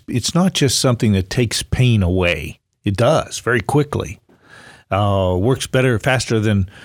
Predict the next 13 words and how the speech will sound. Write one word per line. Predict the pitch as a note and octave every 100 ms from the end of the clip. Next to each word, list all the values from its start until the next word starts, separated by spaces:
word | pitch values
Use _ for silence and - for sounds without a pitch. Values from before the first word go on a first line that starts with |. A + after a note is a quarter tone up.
| - _
an | - G#2
aspirin, | A2+ C#3+ - - - - _ _
s-, | - - -
taking | A2 G2+
aspirin | G2+ C3+ - - -
or | - - - _ _ -
Tylenol | G#2+ B2 G2 D#2 -
or | - - - - - -
whatever | - G2 A2 F#2+ D#2+ -
you | G2
might | F#2 E2+
take. | - E2+ -
I, | G2 G2